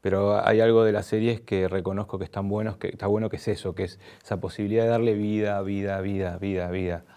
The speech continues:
Y soñar mucho, y este chabón en la segunda temporada,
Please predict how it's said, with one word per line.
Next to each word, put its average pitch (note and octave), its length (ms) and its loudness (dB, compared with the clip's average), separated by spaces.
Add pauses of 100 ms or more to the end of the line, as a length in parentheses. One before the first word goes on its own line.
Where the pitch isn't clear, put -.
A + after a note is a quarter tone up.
(640)
Y F2+ 380 -4
soñar G#2 380 -2
mucho, G#2 260 -4
y G2 60 -2
este G2+ 180 -6
chabón G2 580 -8
en F2 80 -6
la F2+ 80 -8
segunda G#2 380 -6
temporada, F#2+ 800 -6